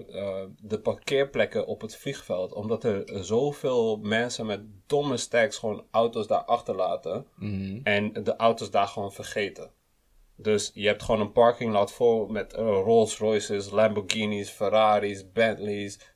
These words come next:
Speaker 1: Staan gewoon helemaal vol met stof. Omdat, ja, die miljonairs, die zijn, biljonairs, die zijn die shit daar gewoon vergeten. En toen ik daarover nadacht, aan het begin was ik echt van, "What the fuck,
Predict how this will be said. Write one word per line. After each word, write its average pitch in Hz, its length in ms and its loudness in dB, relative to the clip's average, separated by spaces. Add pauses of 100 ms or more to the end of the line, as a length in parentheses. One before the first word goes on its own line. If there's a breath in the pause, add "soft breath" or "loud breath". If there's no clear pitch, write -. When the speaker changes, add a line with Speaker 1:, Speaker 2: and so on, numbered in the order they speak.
(100)
Speaker 1:
Staan 107 400 -2
gewoon 101 240 2
helemaal 117 320 6
vol 123 220 2
met 104 200 -2
stof. - 380 -2 (400 soft breath)
Omdat, 107 540 4 (600)
ja, 98 200 0
die 95 180 -10
miljonairs, 98 560 -6
die 101 120 -16
zijn, 98 440 -10
biljonairs, 107 580 2
die 104 100 -10
zijn 92 240 -2
die 95 80 -14
shit 98 220 -12
daar 92 160 0
gewoon 98 220 -6
vergeten. 101 500 -4 (640 soft breath)
En 113 320 0 (140)
toen 135 120 -2
ik 120 100 -2
daarover 117 320 4
nadacht, 147 560 4
aan 117 120 -6
het 117 80 -2
begin 117 300 -6
was 127 200 -10
ik - 100 -4 (120)
echt - 200 -10
van, 110 300 -12
"What 147 240 -10
the 104 140 -8
fuck, - 380 -6